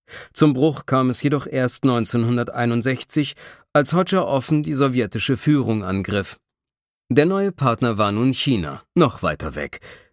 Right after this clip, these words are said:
zu weit, um sich in Albanien politisch oder militärisch einzumischen.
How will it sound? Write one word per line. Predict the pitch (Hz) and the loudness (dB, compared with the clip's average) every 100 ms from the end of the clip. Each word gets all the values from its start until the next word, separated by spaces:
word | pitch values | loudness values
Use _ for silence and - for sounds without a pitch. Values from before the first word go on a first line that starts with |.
| - | -6
zu | - 170 | 0 2
weit, | 127 110 - | 2 0 0
um | 135 | 0
sich | 123 147 - | 2 -2 0
in | 156 | -2
Albanien | 143 151 127 107 107 104 95 | 0 2 2 2 2 0 0
politisch | - 147 151 175 151 - | 2 2 2 -2 -4 2
oder | 175 170 | 2 4
militärisch | 143 117 110 127 123 143 - | 2 0 0 0 0 -4 -2
einzumischen. | 143 127 - 82 67 - 78 | 0 0 -2 -6 -6 -6 -6